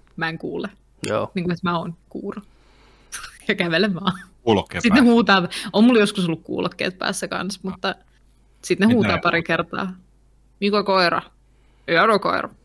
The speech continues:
Speaker 1: Mm. Mikä rotunen?
Speaker 3: Niin, mikä
Speaker 1: Mikä rotunen koira?
Speaker 3: Niin.
Speaker 1: Mikä tuo koira on?"
Speaker 2: <laughs> Mikä
Speaker 1: Tuo
Speaker 2: on
Speaker 1: näin.
Speaker 2: koira?
Speaker 3: Koi-, mikä toi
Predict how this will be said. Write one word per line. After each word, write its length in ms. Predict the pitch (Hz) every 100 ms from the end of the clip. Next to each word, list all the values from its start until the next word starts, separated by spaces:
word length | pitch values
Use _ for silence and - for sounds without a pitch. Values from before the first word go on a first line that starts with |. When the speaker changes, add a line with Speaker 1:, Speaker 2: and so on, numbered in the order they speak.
| _ -
Speaker 1:
Mm. 260 | 185 170 160 _ _ _ _ _ _ -
Mikä 200 | 208 208
rotunen? 420 | 180 180 151 165 - _ _ _ _
Speaker 3:
Niin, 140 | - - - - _ _ - - _ -
mikä 160 | -
Speaker 1:
Mikä 140 | 196 214
rotunen 400 | 214 208 196 180
koira? 340 | 175 160 190 - _ _ _ - - _ _ _ _ _ _ _ _
Speaker 3:
Niin. 140 | 92 98 - _
Speaker 1:
Mikä 180 | 220 208
tuo 140 | 208 185
koira 380 | 185 170 - 95
on?" 100 | - _ -
Speaker 2:
<laughs> 100 | 226 - - _ - -
Mikä 200 | 123 -
Speaker 1:
Tuo 100 | 185
Speaker 2:
on 60 |
Speaker 1:
näin. 120 | 160 127
Speaker 2:
koira? 360 | 117 117 113
Speaker 3:
Koi-, 160 | 104 101 156
mikä 340 | 160 196 190 117
toi 280 | - 90